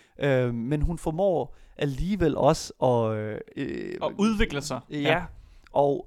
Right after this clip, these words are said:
Speaker 1: det er jo så det spændende, fordi det er jo faktisk det, jeg tror, det er s-, the, det, man kalder, altså, the third act, eller the second act måske, hvor at, øh, vi
Speaker 2: The final
Speaker 1: formår,
Speaker 2: act.
Speaker 1: ja,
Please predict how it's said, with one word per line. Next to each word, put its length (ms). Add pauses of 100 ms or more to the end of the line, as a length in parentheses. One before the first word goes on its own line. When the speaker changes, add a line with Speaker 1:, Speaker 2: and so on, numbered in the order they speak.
(120)
Speaker 1:
det 60
er 40
jo 60
så 120
det 120
spændende, 300
fordi 200
det 60
er 40
jo 60
faktisk 500
det, 340
jeg 140
tror, 120
det 220
er 120
s-, 180 (320)
the, 260
det, 80
man 100
kalder, 300
altså, 280 (280)
the 100
third 340
act, 360
eller 240 (340)
the 220
second 360
act 180
måske, 340 (400)
hvor 280
at, 320
øh, 560 (360)
vi 100
Speaker 2:
The 60
final 100
Speaker 1:
formår, 400
Speaker 2:
act. 260
Speaker 1:
ja, 340